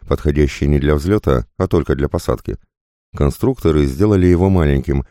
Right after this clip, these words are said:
борясь с сопротивлением набегающему потоку.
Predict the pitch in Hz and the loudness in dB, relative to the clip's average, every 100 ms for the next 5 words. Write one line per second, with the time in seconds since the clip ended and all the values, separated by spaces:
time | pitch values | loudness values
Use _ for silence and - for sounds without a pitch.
0 | _ - 69 73 69 - 69 71 76 82 | _ -2 2 2 0 -4 -4 -4 -2 0
1 | 82 76 69 82 80 73 71 71 65 - | 2 2 0 0 0 0 0 0 0 -2
2 | 71 - 71 60 - | -4 -4 -4 -4 -6